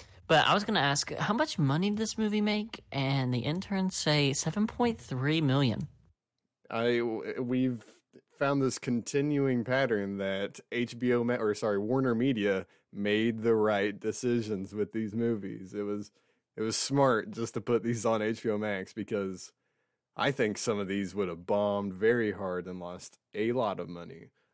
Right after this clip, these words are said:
Speaker 2: Uh, this way they can sort of write it off. Um, I will say shout out
Speaker 1: This
Speaker 2: to
Speaker 1: is a
Speaker 2: the
Speaker 1: fifty million dollar budget.
Speaker 2: Oh, that hurts. That hurts a little
Speaker 1: It's,
Speaker 2: bit.
Speaker 1: it made seven. <laughs>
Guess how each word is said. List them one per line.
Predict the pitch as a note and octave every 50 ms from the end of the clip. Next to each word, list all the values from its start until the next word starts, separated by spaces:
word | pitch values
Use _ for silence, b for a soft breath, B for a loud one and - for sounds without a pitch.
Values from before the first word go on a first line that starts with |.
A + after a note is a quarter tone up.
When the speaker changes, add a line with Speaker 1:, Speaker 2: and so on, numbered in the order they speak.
| _ -
Speaker 2:
Uh, | F2+ F2+ F2 F2+
this | F#2 A2+ C3+ -
way | D3+ C3+
they | B2+ C3 C3
can | C#3 C#3 C#3 C#3 C#3+ C3+
sort | - D#3+ D#3 D3+
of | C#3+ C#3
write | D3 D3+ D#3 D3
it | D3 D#3+
off. | F3 E3 - - _ _ _ _ _ _ _ _ - -
Um, | G2+ G2 F#2 F#2 F#2 F2+ F2 - _ _ _ _ _ _ _ _ _ _ _ _ _ -
I | A2+
will | A#2 B2
say | - - A#2+
shout | - - B2+ A#2+ A#2+
out | A#2+
Speaker 1:
This | C3+ C#3+
Speaker 2:
to | G3 F#3
Speaker 1:
is | D3+
a | A#2
Speaker 2:
the | A2+ G#2+ G#2
Speaker 1:
fifty | G#2 - - E3
million | D3+ C#3+ C#3 C#3+ D3 C#3+ C#3 C3
dollar | B2 B2 A#2+ A#2+ A#2 A2
budget. | A2 A2+ A2+ A2+ G#2+ F2 - - - - - _ _ _ _ _ _ _ _ _ _ _ _ _ _ _ _ _ _ E3
Speaker 2:
Oh, | D#3 D3 C#3+ C3+ C3 B2 A2+ G#2+ G#2
that | A#2 B2+ B2
hurts. | A2 A2 A#2 A2+ A2+ A2 - - - - - B B B B B B B B B B
That | C#3+ C#3+
hurts | A#2 A#2+ A#2+ A#2+ - - A#2
a | A2
little | A2 A2+ A2+ A2+ A2+
Speaker 1:
It's, | A2+ A#2+
Speaker 2:
bit. | A2+ A#2 A#2 C#3
Speaker 1:
it | C#3+ C#3
made | D3 - - C3 -
seven. | - - - C#3+ - D#3 D3+ D3 - D3+ C#3+ C#3 -
<laughs> | -